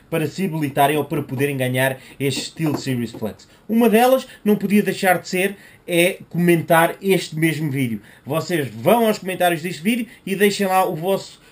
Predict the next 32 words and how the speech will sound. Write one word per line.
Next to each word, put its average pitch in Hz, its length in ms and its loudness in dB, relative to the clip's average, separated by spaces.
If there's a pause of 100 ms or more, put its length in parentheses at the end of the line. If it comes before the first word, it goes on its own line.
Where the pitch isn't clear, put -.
comentáriozinho 190 840 -2
a 185 60 -4
de 170 100 -6
dizer: 175 460 -2 (120)
"Eu 180 200 -2
quero 196 200 2
ganhar 175 300 4
este 175 160 -2
SteelSeries 160 460 -4
Flex, 165 480 2 (160)
eu 160 180 2
amo 180 180 4
a 170 60 -2
Fragas 156 460 0
e 110 60 -6
Stuff, 147 440 -4 (220)
Rico 190 260 -2
Fazeres, 170 300 -2
continua 156 400 -4
com 147 100 -10
o 135 40 -12
teu 147 120 -2
bom, 143 380 -4
com 139 140 -8
o 135 40 -4
teu 156 180 2
bom 139 140 2
trabalho", 131 320 0
e 123 40 -4
por 131 120 -6
aí 117 100 -4
fora. 104 240 -12